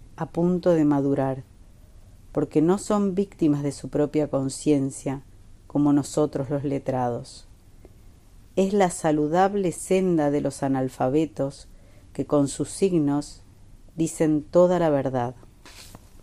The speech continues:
Claro que los letrados de nuestra clase media no ven la necesidad de tanta confesión, y no es porque sean deshonestos,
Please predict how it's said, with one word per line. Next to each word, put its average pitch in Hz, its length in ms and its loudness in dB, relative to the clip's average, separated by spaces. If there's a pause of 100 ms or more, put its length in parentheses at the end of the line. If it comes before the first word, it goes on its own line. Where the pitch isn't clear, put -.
(320)
Claro 262 320 8
que 175 100 2
los 156 180 2
letrados 165 540 2
de 147 120 2
nuestra 139 380 -2
clase 175 360 0
media 143 560 2 (120)
no 185 200 2
ven 208 240 4
la 156 100 4
necesidad 143 640 0
de 143 160 0
tanta 143 400 0
confesión, 131 920 -4 (600)
y 214 120 -4
no 254 120 6
es 262 80 6
porque 147 380 0
sean 147 380 2
deshonestos, 160 1040 0